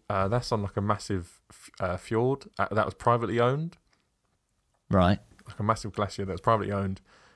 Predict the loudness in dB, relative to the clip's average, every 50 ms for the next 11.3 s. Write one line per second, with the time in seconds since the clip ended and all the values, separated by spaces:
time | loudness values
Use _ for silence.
0 | _ _ -6 -4 -2 0 0 2 2 2 2 0 -2 -4 _ _ _ _ _ _
1 | _ _ _ _ _ -8 -6 -6 -4 -4 -4 -4 -2 0 2 2 0 0 -2 0
2 | 2 2 2 2 0 0 0 0 0 -2 -2 -4 -2 0 0 0 0 0 -2 -2
3 | -2 -2 -2 -4 -4 -4 -4 -2 -2 -4 -4 -4 -4 -4 -4 -8 _ _ _ _
4 | _ _ _ _ -2 0 0 0 0 -2 -4 -4 -6 -6 -4 -2 -2 -2 -2 2
5 | 0 2 2 2 -4 -4 -6 -6 -6 -6 -8 -10 -10 _ _ _ _ _ _ -12
6 | -8 -2 -2 -2 -2 -2 -2 0 0 2 2 2 2 2 2 0 -2 -4 -6 -6
7 | -6 -6 -6 -6 -6 -6 -6 -6 -4 -2 -4 -6 -6 -10 -18 -20 _ _ _ _
8 | _ _ -8 -6 -6 -4 -2 -2 -2 0 0 2 4 4 4 4 4 2 2 0
9 | 0 -2 -4 -6 -2 -2 -2 0 -2 -2 -2 -2 0 0 0 -2 -2 -2 -2 -2
10 | -2 -4 -6 -8 -8 -6 -6 -4 -2 -2 -2 -2 -2 -2 -2 -4 -4 -4 0 4
11 | 4 4 4 2 -2 -4